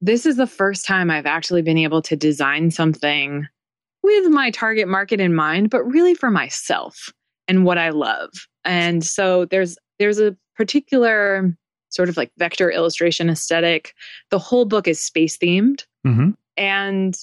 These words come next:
Speaker 1: it's also all of that user experience and process design knowledge that I've gathered over the years sort of crammed into one solution.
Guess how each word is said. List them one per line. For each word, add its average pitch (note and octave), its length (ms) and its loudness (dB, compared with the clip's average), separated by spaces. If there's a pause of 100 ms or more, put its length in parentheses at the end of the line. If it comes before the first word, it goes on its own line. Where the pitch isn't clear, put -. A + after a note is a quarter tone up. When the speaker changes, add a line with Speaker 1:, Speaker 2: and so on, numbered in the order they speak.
(680)
Speaker 1:
it's G3 220 -2
also G3+ 880 2
all A3 240 2
of G3+ 100 -2
that F#3 180 -2
user F3+ 320 2
experience F3 680 0
and D#3+ 200 -2
process E3+ 480 -4
design D#3 360 -2
knowledge D3+ 400 -2
that D3 120 -4
I've D3+ 160 -4
gathered D#3 340 0
over D3+ 200 0
the D3 100 0
years D3+ 400 2
sort F3 160 2
of E3+ 140 -4
crammed F3 420 2
into D#3+ 260 0
one D#3+ 460 0
solution. C3+ 680 -2